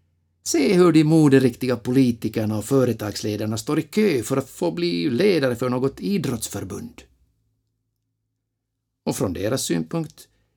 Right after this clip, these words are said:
är det ju faktiskt alldeles utmärkt om pojkarna lär sig sparka istället för tänka.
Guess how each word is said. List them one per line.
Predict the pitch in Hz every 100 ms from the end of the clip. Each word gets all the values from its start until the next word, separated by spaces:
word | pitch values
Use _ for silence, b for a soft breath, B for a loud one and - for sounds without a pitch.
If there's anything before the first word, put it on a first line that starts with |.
| _ -
är | 170
det |
ju | 127
faktiskt | 104 151 165 -
alldeles | 175 170 165
utmärkt | - 208 - 151 214 214 127
om | 110
pojkarna | 147 156 117 107
lär | 101
sig | 87 92 -
sparka | - - 165 208 - _ - 87 -
istället | - - 107 107
för | 156
tänka. | - 90 85 - _